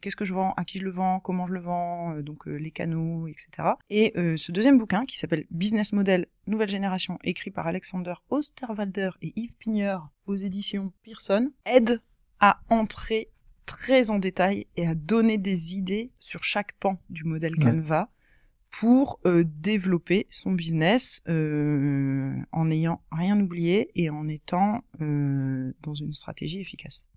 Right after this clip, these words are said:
Speaker 2: Et en l'occurrence, si, euh, vous avez pas les moyens parce que vous dites que vous n'allez pas investir là-dedans, euh,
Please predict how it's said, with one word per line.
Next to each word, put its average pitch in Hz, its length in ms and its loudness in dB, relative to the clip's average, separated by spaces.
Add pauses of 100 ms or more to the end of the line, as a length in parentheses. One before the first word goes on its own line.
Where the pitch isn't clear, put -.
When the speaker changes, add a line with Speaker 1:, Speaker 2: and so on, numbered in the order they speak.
(340)
Speaker 2:
Et 127 140 6
en 120 100 8
l'occurrence, 135 480 0
si, 117 340 0
euh, 104 240 0 (280)
vous 110 180 -6
avez 107 120 -4
pas 143 140 0
les 139 100 6
moyens 131 460 6
parce 107 160 -6
que - 80 0
vous 113 220 4
dites 117 180 -2
que - 80 -2
vous 107 80 2
n'allez 107 120 4
pas - 140 4
investir 120 400 4
là-dedans, 123 320 6 (360)
euh, 123 380 6